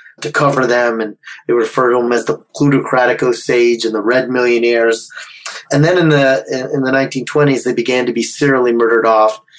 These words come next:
in what was really, uh, one of the most sinister crimes in the history of this country and in history, I think, in general.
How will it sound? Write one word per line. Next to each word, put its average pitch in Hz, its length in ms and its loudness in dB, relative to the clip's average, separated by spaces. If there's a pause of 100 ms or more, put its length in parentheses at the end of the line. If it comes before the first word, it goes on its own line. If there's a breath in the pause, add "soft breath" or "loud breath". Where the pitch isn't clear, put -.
(400 loud breath)
in 120 280 -2
what 117 120 -2
was 117 200 -4
really, 120 480 0 (160)
uh, 113 200 -2
one 120 220 0
of 113 60 2
the 113 60 0
most 113 240 0
sinister 113 380 -2
crimes 110 580 -2 (280 loud breath)
in 117 100 0
the 110 60 0
history 135 320 0
of 113 80 -2
this 113 140 -2
country 113 420 0
and 107 80 -2
in 104 100 -6
history, 110 380 -2
I 101 60 -2
think, - 200 -6
in 101 100 -6
general. 113 480 -2